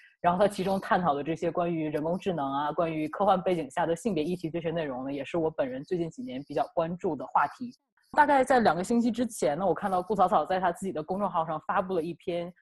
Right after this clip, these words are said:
有关《异星灾变》这部剧集的长文，这个我们会放在我们公众号推送的原文阅读连接里面。然后如果大家对这个文章有兴趣的话，大家也欢迎大家点进去看一看。我知道草草当时落笔的时候状态是比较兴奋的，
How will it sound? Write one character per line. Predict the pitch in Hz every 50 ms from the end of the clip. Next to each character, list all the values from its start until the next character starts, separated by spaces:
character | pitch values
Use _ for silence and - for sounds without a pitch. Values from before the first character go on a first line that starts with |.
| _ _ _ -
有 | 165 165 151
关 | 135 - 185 180 175 180 180 175 -
《异 | 202 190
星 | - 196 180
灾 | 175 165 170
变》 | 185 175 156
这 | 175
部 | 165 170 165
剧 | - 190 170
集 | - 160
的 | 147 160
长 | 160 - - - 131 151
文， | 175 170 135 127 135 143 147 - _ _ - - _ _
这 | - -
个 | 214 185 180
我 | 175 147
们 | 131 147 165
会 | 220 196
放 | 190 - 240 214 180
在 | 170 170
我 | 160 139
们 | 123 - 285 294 151 160 - -
公 | - 190 196
众 | 196 196 185
号 | 175 180 185 170 156 143 131
推 | - - - 208 190
送 | 208 202 - 208 175 160 151
的 | 139 135
原 | 135 143 147 151
文 | 170 175
阅 | 196 220 185
读 | 151 151 147 151 156
连 | 160 151 160
接 | 156 220 226
里 | 240 202 -
面。 | - 131 - _
然 | - 131
后 | 131 160 151
如 | 165
果 | 165 160
大 | - 165
家 | 160 160 160
对 | 165 175 160
这 | 151 165
个 | 160 160 151 143 131 _
文 | - 156 151
章 | 170 196 214 208
有 | 147 -
兴 | - 196
趣 | 180 - 156
的 | 147 143
话， | 135 160 143
大 | 139 - 156 143
家 | 143
也 | 147 - - 151 -
欢 | 180 170
迎 | 165
大 | 160
家 | 156 160 165
点 | - 151 127
进 | 139
去 | - -
看 | - - - 202 139
一 | 135
看。 | - - 190 240 - _ _ _ _ _ _ _ _ _ _ _ _ _ _ _ -
我 | 202 190
知 | 175 240
道 | 240 233
草 | 214 - 190 190
草 | 190 170
当 | 190 190 196
时 | 202
落 | 208 226 247 233 185
笔 | - 160
的 | 135 -
时 | 143 - 151
候 | 139 156 156
状 | 156 - 185 170
态 | 170 160
是 | - 180
比 | - 147
较 | 160 147 -
兴 | - - 170 180
奋 | 170 202 - -
的， | -